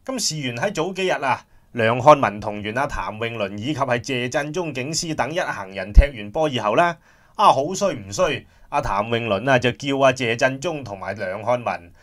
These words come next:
排排坐噉樣影一張合照。噉啊，呢張合照擺咗上微博以後啊，就惹嚟咗唔少嘅梁粉。噉啊，包括呢就係梁漢文嘅老友黃宗堯嘅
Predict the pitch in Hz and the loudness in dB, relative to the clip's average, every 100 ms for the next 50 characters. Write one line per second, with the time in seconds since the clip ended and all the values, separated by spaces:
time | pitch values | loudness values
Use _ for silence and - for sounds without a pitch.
0 | _ - 117 104 110 104 101 107 113 143 | _ -2 0 2 0 -2 -2 -2 0 -2
1 | 160 165 156 139 156 156 110 104 123 127 | -2 -6 -8 -8 -6 -4 -4 -4 0 2
2 | 180 135 - - - - - 226 214 214 | 4 4 -2 -14 -20 -20 2 4 4 2
3 | 202 143 139 160 156 127 175 190 147 139 | 2 2 0 -2 0 0 2 0 0 -2
4 | 98 104 139 123 110 110 123 - - _ | 0 2 2 2 2 6 4 2 -4 _
5 | _ 139 131 151 120 113 175 98 98 127 | _ -4 -2 0 -2 -2 -6 -8 -6 -4
6 | 165 127 90 98 117 165 - _ - 196 | -2 -2 -4 0 0 0 -6 _ -4 0
7 | 151 185 165 151 156 165 156 131 117 98 | 4 8 8 8 2 2 2 2 0 -2
8 | 90 98 127 131 98 104 127 113 127 120 | -6 -2 -2 0 -4 -4 -4 0 0 0
9 | 107 87 95 104 165 131 92 90 110 | 0 -4 -6 -4 -4 -4 -6 -2 2